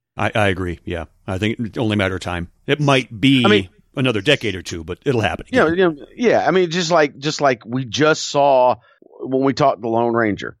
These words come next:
Speaker 2: You had all this, this, you know, this long heritage of television show. They do a movie in the early eighties. It bombs.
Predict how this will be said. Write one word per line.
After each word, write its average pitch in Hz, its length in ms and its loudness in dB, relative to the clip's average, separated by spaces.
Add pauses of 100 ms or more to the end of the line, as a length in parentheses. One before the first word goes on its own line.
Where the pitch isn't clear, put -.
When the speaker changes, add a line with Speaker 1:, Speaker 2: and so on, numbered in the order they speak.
(240)
Speaker 2:
You 110 160 2
had 107 140 6
all 110 380 2
this, 123 360 0
this, 113 320 -2
you 117 140 0
know, 101 120 2
this 92 240 -4
long 123 360 2
heritage 143 260 2
of 151 80 -8
television 113 440 0
show. 104 400 0 (260)
They 101 120 -2
do 110 140 2
a 120 40 2
movie 135 240 4
in 139 40 2
the 139 80 4
early 143 260 2
eighties. 110 360 0 (180)
It 113 160 -2
bombs. 82 440 0